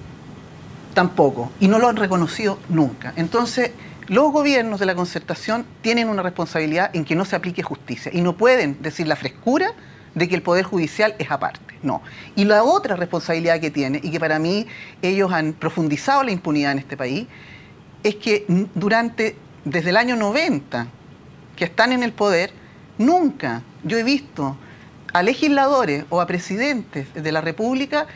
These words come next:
que hayan, por ejemplo, hecho una ley. Ahora recién la, la ministra de la Ju-, de Justicia estaba hablando de que se acaben los beneficios para los militares.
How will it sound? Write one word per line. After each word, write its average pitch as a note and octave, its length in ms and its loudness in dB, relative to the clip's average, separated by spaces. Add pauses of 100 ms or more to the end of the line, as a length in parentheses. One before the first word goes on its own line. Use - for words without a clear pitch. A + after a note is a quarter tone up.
(280)
que C4+ 80 0
hayan, D4 200 0
por C4 120 -4
ejemplo, C#4 640 -2
hecho C4 420 -4
una G#3 220 -2
ley. C4 320 0
Ahora D4 260 0
recién C#4+ 400 -2
la, B3 180 -2
la A3 140 -2
ministra A3+ 380 -6
de A3+ 80 -4
la - 40 -12
Ju-, G3 220 -8
de F#3 140 -8
Justicia A#3+ 340 -6
estaba G#3+ 240 -2
hablando G3+ 420 0 (320)
de G3 140 -2
que G3+ 80 -2
se G3+ 140 0
acaben C#4 280 2
los C4 140 0
beneficios G3+ 540 0
para A#3 100 -4
los E3 100 -2
militares. B2 500 -2